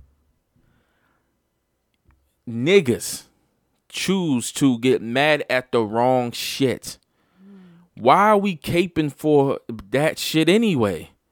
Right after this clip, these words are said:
Speaker 1: Mind your fucking business and worry about your, that's what I'm saying.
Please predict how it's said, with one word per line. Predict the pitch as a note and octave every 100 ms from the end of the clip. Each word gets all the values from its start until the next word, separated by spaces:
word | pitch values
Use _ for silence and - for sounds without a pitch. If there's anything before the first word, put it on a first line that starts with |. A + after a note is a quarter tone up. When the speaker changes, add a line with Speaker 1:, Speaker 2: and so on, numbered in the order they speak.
| _ _ _ _ _ _
Speaker 1:
Mind | - B2+ F3 A#3 A#3+
your | A3+
fucking | - G#3+ A3 A3+
business | D#3+ D#3 D#3 F3 -
and | F3+ F#3+
worry | F#3+ A3
about | G#3+ G3 G3 -
your, | F3+
that's | C#3+ F3 A3+
what | A3
I'm | G#3+
saying. | - A#3 G#3 A#2+